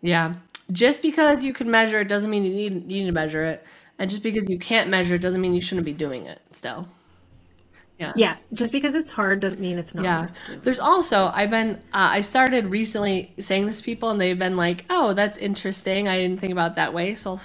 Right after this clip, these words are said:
Speaker 1: I'll say it. Is, um, just 'cause you can measure it doesn't mean you should measure it or you have to measure it.
Speaker 2: Yeah.
Speaker 1: And just because, like, something, it doesn't mean, it, it's okay to say,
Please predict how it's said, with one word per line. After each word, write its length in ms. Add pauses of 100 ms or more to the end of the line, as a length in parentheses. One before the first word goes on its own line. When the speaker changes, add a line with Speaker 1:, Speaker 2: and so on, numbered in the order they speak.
Speaker 1:
I'll 120
say 300
it. 180 (480)
Is, 220
um, 520 (220)
just 180
'cause 160
you 100
can 160
measure 320
it 80
doesn't 280
mean 180
you 100
should 360
measure 340
it 220 (240)
or 120
you 180
have 240
to 100
measure 280
it. 200 (640)
Speaker 2:
Yeah. 60
Speaker 1:
And 480 (160)
just 200
because, 540 (580)
like, 380 (300)
something, 720 (800)
it 100
doesn't 240
mean, 280
it, 220
it's 220 (100)
okay 640
to 180
say, 600